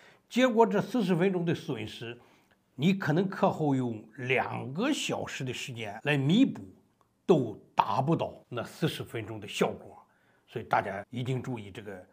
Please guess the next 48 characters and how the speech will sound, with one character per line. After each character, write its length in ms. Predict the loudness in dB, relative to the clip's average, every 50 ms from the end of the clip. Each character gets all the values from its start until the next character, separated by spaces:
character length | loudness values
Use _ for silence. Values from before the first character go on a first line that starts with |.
| _ _ _ _
要 340 | 0 2 4 4 4 2 -2
想 320 | -4 -6 -6 -8 -8 -10 -10
取 200 | -10 -8 -6 -6
得 300 | -6 -4 -6 -8 -8 -10
学 260 | -10 -2 2 2 2
习 220 | 2 -2 -6 -8 -8
的 240 | -8 -8 -8 -10 -6
好 120 | -4 -4 -4
的 100 | -4 -6
成 280 | -10 -6 -4 -2 -2 -2
绩 180 | -4 -8 -12
哈， 240 | -10 -10 -10 -12 -12 -18 _ _ -10
一 180 | -6 -4 -4 -2
定 180 | -2 0 0 0
要 200 | -2 -4 -6 -2 2
牢 260 | 4 6 6 6 4 4 2
牢 180 | 0 0 -2 -4
抓 220 | -6 -4 -4 -4
住 120 | -4 -4 -10 -12
课 160 | -6 -4 -4 -4
堂， 260 | -4 -8 -14 -18 -12 _
注 160 | -8 -8 -6
意 240 | -8 -10 -14 -16 -18 -4 _
这 100 | 2 2
么 80 | 2
几 180 | 0 -2 -6 -10
个 100 | -10 -12
环 260 | -10 -8 -8 -8 -8
节。 120 | -8 -12 -16 -16 _ _ _ _ _
第 200 | -4 -2 0 2
一 100 | 2 2
啊， 100 | 2 0 -4 -12 -20 _ _ _ _ _ _ _ _
课 340 | _ -2 2 4 4 4 4
前 340 | 2 0 0 0 2 2 2
作 220 | 0 -2 -2 -2
业 280 | -2 -2 -4 -4 -6 -6
是 380 | -6 -6 0 2 4 4 4 2 0 0
保 340 | 2 2 4 6 6 6 4 4
证 280 | 4 0 0 0 -4 -8 -12 _
课 280 | -12 -4 -2 -2 -2 -2
堂 300 | -2 -6 -6 -6 -6 -6
的 220 | -6 -8 -10 -14 -18 _ _ _ _ _
一 120 | -14 -14 -10
个 120 | -10 -10 -10 -10 -14 _
关 180 | 2 2 4
键 160 | 4 2 0 0
因 120 | -4 -8
素， 100 | -10 -14